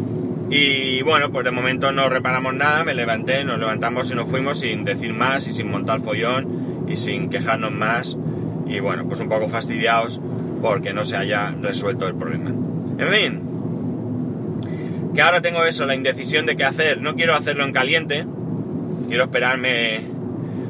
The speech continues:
o he querido esperarme, ayer no lo quise hacer, aparte que ayer fue un día en el que nos fuimos a la playa y no era plan de estar pensando en ello. Y, y no sé si hoy o mañana, si me da por ahí, intentaré,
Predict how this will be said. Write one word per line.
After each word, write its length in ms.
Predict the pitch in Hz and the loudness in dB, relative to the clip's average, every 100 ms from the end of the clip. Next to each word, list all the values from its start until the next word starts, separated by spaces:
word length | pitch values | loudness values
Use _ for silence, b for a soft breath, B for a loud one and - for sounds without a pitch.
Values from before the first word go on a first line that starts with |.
| - | 2
o 100 | 131 | 4
he 100 | 135 | 4
querido 260 | 139 139 | 2 0
esperarme, 480 | 131 127 139 151 139 | 0 4 4 4 2
ayer 240 | 131 120 131 | 0 2 2
no 80 | |
lo 120 | 131 123 | 2 0
quise 180 | 127 | 0
hacer, 320 | 131 165 175 165 | 0 4 6 4
aparte 340 | 123 123 123 | 2 0 2
que 80 | 113 | 2
ayer 200 | 117 127 | 2 2
fue 120 | 120 | 0
un 80 | 123 | 0
día 140 | 127 | 0
en 60 | 113 | 0
el 80 | 107 | 0
que 60 | |
nos 120 | 107 | -2
fuimos 220 | 107 120 110 | -2 -2 0
a 40 | |
la 80 | 107 | 0
playa 380 | 113 123 110 101 | 2 2 4 0
y 60 | |
no 100 | 104 | 0
era 200 | 110 107 | 0 0
plan 260 | 107 113 110 | 0 0 0
de 80 | 101 | -2
estar 200 | 107 104 | -2 -2
pensando 360 | 104 110 110 | -2 -4 -2
en 60 | 117 | 0
ello. 300 | 147 175 208 - - B B B B B B B - - - - | 2 2 2 -2 -4 B B B B B B B -4 -4 -4 -4
Y, 480 | 139 147 151 151 147 | 0 2 4 2 0
y 40 | |
no 120 | 151 170 | 2 2
sé 140 | 165 | 2
si 120 | 151 | 4
hoy 140 | 156 151 | 6 6
o 60 | |
mañana, 500 | 139 135 151 160 165 | 4 2 2 2 2
si 160 | 156 147 | 0 0
me 80 | 120 | 2
da 140 | 123 | 2
por 160 | 127 123 | 4 2
ahí, 340 | 120 135 135 120 | 2 2 -2 -2
intentaré, 920 | 123 113 113 110 117 117 110 101 | -2 0 0 0 2 2 0 -2